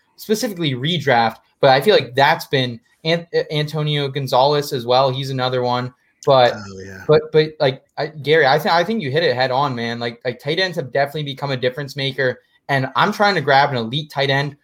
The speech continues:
Speaker 1: wherever I can in Dynasty, whether it's, you know, I, I haven't hit a lot of those top three guys. I haven't really been able to afford that, that yet, but I have T J Hawkinson everywhere I can get him. I have a, a decent amount of Mark Andrews as well.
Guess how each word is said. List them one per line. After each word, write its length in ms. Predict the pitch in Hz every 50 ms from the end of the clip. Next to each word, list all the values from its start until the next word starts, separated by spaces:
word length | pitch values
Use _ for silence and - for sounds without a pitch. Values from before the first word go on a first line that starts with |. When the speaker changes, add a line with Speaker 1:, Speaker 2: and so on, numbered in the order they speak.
| _ -
Speaker 1:
wherever 500 | 135 135 131 131 - - 143 135 127 127
I 100 | 123 120
can 260 | 117 - 123 117 110
in 100 | 110 113
Dynasty, 480 | 110 113 110 113 113 113 - - 113 113
whether 320 | 117 127 131 127 135 131 127
it's, 300 | 123 123 - - - _ _ _ _ -
you 120 | 143 143
know, 40 | 143
I, 120 | - 131 - _ _ _ _ - -
I 40 | 156
haven't 300 | 151 156 180 - 170 147
hit 160 | 147 175 165
a 40 | 165
lot 220 | 151 156 151 156
of 40 | 147
those 180 | 151 143 139
top 280 | 147 - 143 139 143 -
three 180 | - 143 143 143
guys. 280 | 143 139 139 143 139
I 60 | 139 131
haven't 160 | 131 139 131
really 220 | 131 127 131 131
been 340 | 127 127 131 123 127 127 - _
able 240 | - 139 131 135 135
to 60 | 127
afford 360 | 120 - - - 131 131 135 131
that, 260 | 120 123 123 120 - - _ _ _ _ _ _
that 340 | - 123 120 127 135 139 143
yet, 320 | 127 135 143 165 - - 135
but 360 | 151 135 127 120 - - _ _ _ _ -
I 160 | - 151 165
have 120 | 165 147 156
T 160 | - 175 165
J 160 | 151 151 135
Hawkinson 640 | 120 131 131 135 135 - 151 127 - 151 143 135 135 -
everywhere 380 | 147 139 139 139 131 143 135 131
I 60 | 135
can 100 | 131 127
get 140 | 127 135 135
him. 260 | 139 135 139 135 - _ _ -
I 80 | - 135
have 100 | 135 127
a, 240 | 131 - - 127 - -
a 100 | 139 131
decent 360 | 123 135 147 147 147 - 151
amount 280 | 139 135 131 131 131 123
of 60 | 127
Mark 240 | 127 123 123 123 -
Andrews 340 | 127 127 131 127 127 123 117
as 160 | 113 107 107
well. 380 | 110 113 113 110 - - -